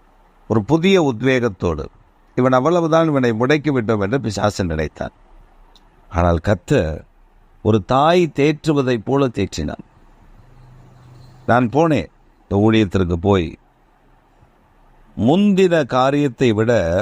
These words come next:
ஒரு புது பலத்தோடு ஆண்டவருடைய ஊழியத்தை செய்ய கர்த்தர் அனுக்கிரகம் பண்ணார். ஆம், பிரியமான தேவனுடைய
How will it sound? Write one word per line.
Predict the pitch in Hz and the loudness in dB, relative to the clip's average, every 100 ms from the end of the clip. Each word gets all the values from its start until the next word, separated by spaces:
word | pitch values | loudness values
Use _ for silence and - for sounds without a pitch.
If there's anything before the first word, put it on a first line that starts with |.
| 110 | -4
ஒரு | 117 135 135 | -2 0 0
புது | - 175 185 | -2 0 0
பலத்தோடு | 147 98 127 165 185 - 170 165 165 | -2 -2 0 0 -2 -4 -2 0 2
ஆண்டவருடைய | 151 127 123 123 117 | 2 2 2 0 0
ஊழியத்தை | 101 120 127 113 - 98 | 2 2 4 2 0 0
செய்ய | 92 107 107 101 | 0 2 2 2
கர்த்தர் | 95 87 | 0 -2
அனுக்கிரகம் | 82 80 76 73 73 | -2 -2 -4 -6 -6
பண்ணார். | 67 65 - _ _ _ _ _ _ _ _ _ - _ _ _ | -8 -10 -16 _ _ _ _ _ _ _ _ _ -20 _ _ _
ஆம், | 101 120 127 | 0 2 2
பிரியமான | 104 101 98 92 95 87 73 - - _ _ _ _ _ _ _ - _ - | 2 2 2 2 2 0 -2 -8 -16 _ _ _ _ _ _ _ -20 _ -4
தேவனுடைய | 78 95 98 98 87 85 | 0 2 4 2 2 2